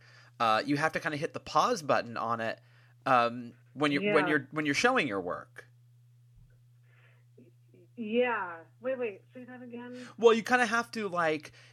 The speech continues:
Speaker 1: s-, uh, sort of put it aside. Like, so, for example, I know a lot of writers who are very self-conscious, but then they have to read in bookstores.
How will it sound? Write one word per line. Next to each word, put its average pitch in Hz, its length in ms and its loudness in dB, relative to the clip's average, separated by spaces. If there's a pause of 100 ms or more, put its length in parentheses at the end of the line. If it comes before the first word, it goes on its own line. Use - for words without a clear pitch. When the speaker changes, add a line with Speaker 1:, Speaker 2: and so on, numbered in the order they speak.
(340)
Speaker 1:
s-, - 180 -10 (160)
uh, - 80 -6 (140)
sort 262 300 0
of 254 100 -6
put 226 160 2
it 185 80 0
aside. 156 440 4
Like, 143 120 0
so, 175 140 0
for 165 200 -2
example, 135 500 -2
I 143 100 0
know 139 380 0 (280)
a - 80 -2
lot 135 160 6
of 127 80 0
writers 135 460 2
who 131 100 -2
are 113 80 0
very 131 360 2
self-conscious, 131 600 -2
but 127 120 -6
then 139 120 -2
they 139 100 -4
have 135 240 -10
to 135 60 -8
read 127 440 -4
in 110 140 -8
bookstores. 95 720 -6